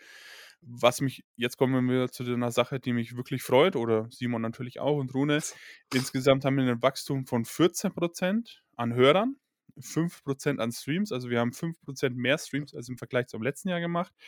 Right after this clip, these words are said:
und insgesamt fünfunddreißig Prozent Follower. Also die gesagt haben,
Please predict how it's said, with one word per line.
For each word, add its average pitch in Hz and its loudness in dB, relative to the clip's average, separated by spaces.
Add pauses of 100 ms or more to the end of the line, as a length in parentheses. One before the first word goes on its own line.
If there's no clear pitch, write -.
(380)
und 143 2
insgesamt 143 -2
fünfunddreißig 123 -2
Prozent 120 -8
Follower. 113 4
Also 107 2
die 120 2
gesagt 120 0
haben, 123 6